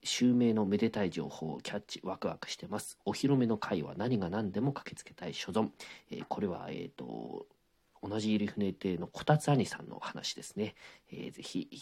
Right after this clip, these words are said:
来てください。えー、ティーエイチさん、えー、Bさん立ち話がきっかけで伺いました。一郎さんはキャラクターがハマってて素敵でした。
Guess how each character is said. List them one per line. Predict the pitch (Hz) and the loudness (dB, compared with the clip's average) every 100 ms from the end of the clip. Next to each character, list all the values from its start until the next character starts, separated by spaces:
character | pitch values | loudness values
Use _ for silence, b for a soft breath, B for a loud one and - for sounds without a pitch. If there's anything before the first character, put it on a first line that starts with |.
| - | -14
来 | |
て | - | -14
く | - | -14
だ | - | -14
さ | - 113 | -6 -4
い。 | - - B B B - | -4 -6 B B B -16
え | |
ー、 | - - | -12 -10
テ | - | 4
ィ | 123 117 | 8 8
ー | |
エ | |
イ | 80 | 6
チ | - | -4
さ | - | -12
ん、 | 57 50 - | -14 -16 -12
え | |
ー、 | 71 60 - | -12 -12 -14
B | 95 120 147 | -2 6 6
さ | - 123 | 6 0
ん | |
立 | 113 - | 0 -6
ち | 113 | -2
話 | 113 90 - | -2 0 -4
が | - | -6
き | - - | -10 -10
っ | |
か | - - | -10 -10
け | - | -4
で | 95 | -4
伺 | - - 87 | -4 -12 -12
い | |
ま | 90 - | -10 -8
し | - | -2
た。 | 113 - _ - | -2 -2 _ -10
一 | - - | -2 2
郎 | 107 | 2
さ | - | 0
ん | 82 | -6
は | 82 | -6
キ | - | -4
ャ | |
ラ | 110 | -4
ク | - | -2
タ | - 104 | 2 2
ー | |
が | 95 | 2
ハ | 98 | 0
マ | 98 | -2
っ | |
て | - | -4
て | - 131 - | 0 0 0
素 | - | -6
敵 | 82 - | -8 -6
で | 67 | -8
し | - | -8
た。 | - | -14